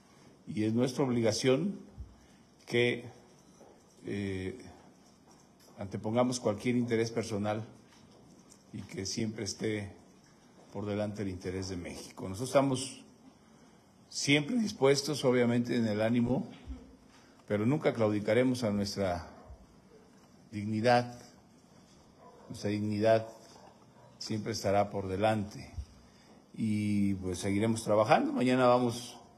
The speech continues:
a Parácuaro, estaremos inaugurando las nuevas oficinas del partido. Hay una militancia muy echada para adelante. Vamos a estar en Apatzingán, donde también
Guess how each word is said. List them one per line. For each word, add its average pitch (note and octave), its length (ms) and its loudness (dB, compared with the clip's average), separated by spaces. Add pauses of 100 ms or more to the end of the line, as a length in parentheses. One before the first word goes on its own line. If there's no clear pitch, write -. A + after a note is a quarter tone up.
(640)
a G2+ 120 -8
Parácuaro, B2 800 6 (400)
estaremos G2+ 760 -8 (760)
inaugurando G2 480 -4
las F#2 140 -4
nuevas G#2 180 -4
oficinas G2 440 -4
del E2+ 160 -8 (540)
partido. A#2 520 -2 (880)
Hay C#3+ 100 -10
una G#2 120 -4
militancia G2 440 -4
muy G2+ 140 -2
echada G2 200 -4
para - 140 -8
adelante. A#2+ 400 2
Vamos A2+ 160 0
a - 40 -10
estar G#2+ 120 0
en G2+ 100 -2
Apatzingán, G2 680 -2
donde G#2+ 200 -4
también G2 440 -4